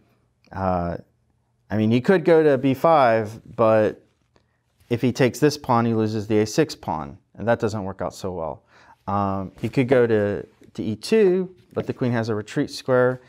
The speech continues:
and there's no perpetuals. The queen easily escapes,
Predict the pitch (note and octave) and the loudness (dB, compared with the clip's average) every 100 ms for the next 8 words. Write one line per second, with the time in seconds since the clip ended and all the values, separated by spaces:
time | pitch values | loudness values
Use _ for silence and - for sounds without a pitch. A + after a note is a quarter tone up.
0 | _ _ _ - A#2 B2+ B2+ B2+ C#3 C3 | _ _ _ -2 2 4 2 2 4 4
1 | B2 - A#2 - A#2+ - A2 G#2 G2 - | 2 -2 -2 0 0 0 -2 -2 -6 -16
2 | - _ _ - - _ _ - - _ | -20 _ _ -18 -18 _ _ -16 -16 _
3 | _ _ - A2+ - A#2 A2+ A2+ G2 - | _ _ -10 -4 0 0 0 0 -2 -2
4 | - D#3+ D3 - - - - | 2 4 4 0 -2 -6 -14